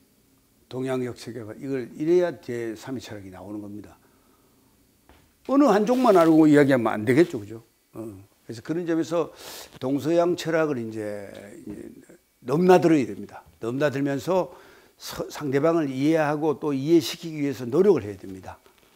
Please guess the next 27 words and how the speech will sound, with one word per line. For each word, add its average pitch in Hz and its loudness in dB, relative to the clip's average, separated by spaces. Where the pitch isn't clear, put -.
어, 92 -20
그렇지 127 -8
않으면 107 -10
이제 90 -16
굉장히 104 -14
어렵죠. - -12
그래서 113 -16
그 113 -10
제가 131 -6
이제 123 -8
이 127 -10
지금까지 156 -2
이야기한 135 -4
걸 120 -6
조금 185 -6
더 156 4
이제 113 -8
도표로 135 -8
한번 95 -12
만들어 104 -10
봤습니다. 98 -20
서양 196 0
문명은 202 -2
이제 135 -10
이데아, 143 4
플라톤의 147 -4
이데아, 131 0